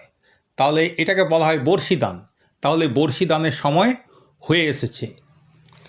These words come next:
তো এই সময় ঊর্ধ্বাকাশে অবস্থানকারী, ঊর্ধ্বলোকে যারা বসবাস করেন, সে নয়জন লোকান্তিক দেব নবলৌকান্তিক দেব তার কাছে এসে দুই হাত জোড় করে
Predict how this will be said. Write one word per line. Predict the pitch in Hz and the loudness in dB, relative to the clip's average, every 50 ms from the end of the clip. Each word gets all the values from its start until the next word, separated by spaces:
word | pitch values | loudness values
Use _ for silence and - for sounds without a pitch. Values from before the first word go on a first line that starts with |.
| - - _ - - - _ _ | -20 -20 _ -20 -20 -20 _ _
তো | 147 151 151 - - | 0 0 0 0 0
এই | 185 247 269 240 | 2 2 2 2
সময় | - - 196 170 156 143 143 139 139 139 143 143 - - | 0 0 0 0 2 4 4 4 4 2 0 -4 -2 0
ঊর্ধ্বাকাশে | 160 160 160 139 190 202 233 240 240 220 196 - - 202 190 | 2 2 2 2 0 0 0 2 2 0 0 2 2 2 2
অবস্থানকারী, | 147 147 160 165 - - - - 156 151 135 - 135 127 127 127 127 | 2 4 2 0 -2 -2 -4 -2 -2 -2 0 0 0 0 2 2 2
ঊর্ধ্বলোকে | 131 147 147 143 147 175 180 175 160 - 156 | 2 0 0 2 0 2 2 2 2 0 0
যারা | 143 147 147 147 143 135 123 - - - - - _ _ 113 | 2 2 2 2 2 0 -2 -6 -12 -20 -20 -20 _ _ -2
বসবাস | 113 147 147 - 170 156 151 139 - | -2 -2 0 0 0 0 0 0 0
করেন, | - - 131 120 110 101 90 - - _ _ _ _ _ - _ - - - _ _ _ _ | -2 -2 -2 -2 -2 -4 -6 -12 -18 _ _ _ _ _ -20 _ -20 -20 -20 _ _ _ _
সে | - - 143 131 | -4 -2 0 2
নয়জন | 131 123 123 127 147 175 202 220 214 185 226 226 214 208 | 2 4 4 4 4 4 2 2 2 2 2 2 4 4
লোকান্তিক | 185 170 170 175 170 175 190 190 190 190 180 202 185 147 135 120 | 4 4 4 2 2 2 0 0 0 0 0 0 2 2 2 2
দেব | 147 160 156 127 90 80 80 - _ _ _ _ _ _ _ _ _ _ _ _ - _ - | 2 2 2 0 -4 -8 -14 -20 _ _ _ _ _ _ _ _ _ _ _ _ -20 _ -4
নবলৌকান্তিক | 123 131 135 143 156 190 180 170 170 165 160 165 160 156 156 147 156 131 127 | -2 0 0 2 2 2 2 4 2 0 0 0 -2 -2 0 -2 -2 -4 0
দেব | 123 143 165 196 214 226 - _ _ _ _ _ _ - - _ _ _ _ _ | 0 2 2 2 0 -2 -8 _ _ _ _ _ _ -20 -20 _ _ _ _ _
তার | 127 127 143 147 | -2 -2 0 -2
কাছে | - - 151 147 - 151 135 131 | -2 -2 -4 -2 0 0 2 2
এসে | 131 - - 170 190 233 240 - - _ _ _ _ _ _ _ _ _ | 0 0 0 0 0 0 -2 -6 -12 _ _ _ _ _ _ _ _ _
দুই | 87 85 82 156 180 180 | -18 -2 2 2 2 4
হাত | 139 139 170 180 175 - | 2 2 0 0 0 -2
জোড় | 120 101 139 175 202 202 | -2 2 4 4 4 4
করে | - - 180 165 147 110 90 | 2 0 0 0 0 -2 -4